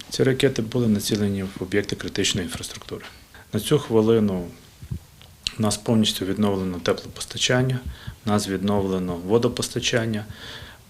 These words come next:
Там декілька є будинків, де на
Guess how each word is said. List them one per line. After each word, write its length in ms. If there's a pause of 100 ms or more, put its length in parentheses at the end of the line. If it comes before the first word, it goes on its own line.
Там 440 (120)
декілька 480
є 160
будинків, 680
де 360
на 680